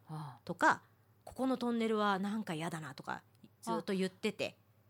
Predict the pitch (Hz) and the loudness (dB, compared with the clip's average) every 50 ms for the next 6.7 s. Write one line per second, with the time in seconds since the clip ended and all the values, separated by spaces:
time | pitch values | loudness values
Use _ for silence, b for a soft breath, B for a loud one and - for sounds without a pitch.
0 | _ _ _ - 311 320 - 349 359 339 - - 302 294 - 277 277 285 285 - | _ _ _ -8 -6 -4 2 4 4 4 4 2 0 0 2 0 0 0 2 4
1 | 302 294 294 302 294 302 320 302 311 311 311 311 302 302 302 311 302 - 294 254 | 4 4 4 2 2 0 0 2 2 2 2 0 -2 -2 -2 -2 -4 -4 -6 -2
2 | - 247 226 220 208 196 190 185 - 202 180 170 202 233 226 277 320 330 339 320 | 0 0 0 2 0 -2 -4 -2 -2 -4 0 2 2 2 4 2 0 0 2 0
3 | 339 339 339 302 320 320 311 311 320 320 302 - 302 262 240 240 233 247 254 - | 0 0 0 0 0 0 0 0 -2 -2 -2 -2 -2 0 2 2 2 2 0 0
4 | - - 247 233 - - - 226 208 196 - - - - 254 247 247 - 208 196 | -4 -4 -4 -4 -4 -2 -2 -2 -2 -2 -4 -8 -6 -2 -2 -2 0 -2 -2 0
5 | 190 185 185 - - 196 185 185 185 185 180 - - - 175 151 156 156 156 151 | 0 -2 -2 -2 -4 -2 0 0 0 -2 -4 -6 -6 -6 -6 -4 -4 -4 -4 -4
6 | 147 - - 147 151 143 - - 160 151 143 196 - | -6 -6 -12 -12 -12 -12 -10 -8 -8 -6 -6 -8 -8